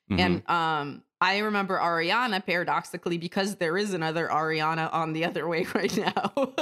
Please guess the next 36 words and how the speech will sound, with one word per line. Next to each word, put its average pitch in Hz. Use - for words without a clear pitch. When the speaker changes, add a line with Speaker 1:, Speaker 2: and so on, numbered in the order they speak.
Speaker 1:
Right. -
Speaker 2:
Which 185
doesn't, 185
right? 220
Or 160
Ariella? 180
Speaker 1:
Ariella. 95
Ariella. 85
Speaker 2:
Well, -
Speaker 1:
But -
she's 120
also 123
Speaker 2:
whatever. 95
Speaker 1:
an 92
Ari. 85
You 92
know, 80
she's 104
Ari. 92
Speaker 2:
Same 226
Speaker 1:
She's 220
Speaker 2:
thing 196
is 107
what -
Speaker 1:
Ari. 95
Speaker 2:
I'm -
saying. 147
Speaker 1:
Ari, 104
Ari. 101
Speaker 2:
Ari. 143
Speaker 1:
Yeah. 98
Um, 101
R 107
E 123
O 131
Speedwagon 95